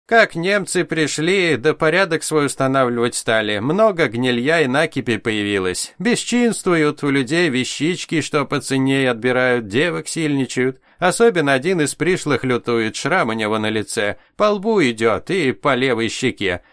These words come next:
Народ ему кличку дал, как псу цепному, резаный. Ой, сколько народу этот душегуб извёл». Семью еврейскую самолично расстрелял за околицей, семью комиссара немцам выдал.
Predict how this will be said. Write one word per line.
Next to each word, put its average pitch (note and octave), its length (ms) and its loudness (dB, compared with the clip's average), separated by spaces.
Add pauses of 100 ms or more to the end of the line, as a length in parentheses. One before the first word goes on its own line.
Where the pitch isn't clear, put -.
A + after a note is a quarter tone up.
(120)
Народ G3+ 400 2
ему F#3 220 2
кличку F#3+ 500 0
дал, C3 240 2
как - 300 -4
псу - 280 -6
цепному, B2 640 0 (140)
резаный. A2 640 0 (220)
Ой, C3 340 -2
сколько - 420 -2
народу E3 440 2
этот D3+ 260 2
душегуб D#3+ 560 0
извёл». D3+ 460 0 (260)
Семью G3 480 0
еврейскую D#3 640 2
самолично F3 840 2
расстрелял E3+ 580 0
за D#3 180 0
околицей, C3+ 640 -2
семью F3 420 -2
комиссара C#3+ 540 0
немцам B2 460 -2
выдал. A#2 400 0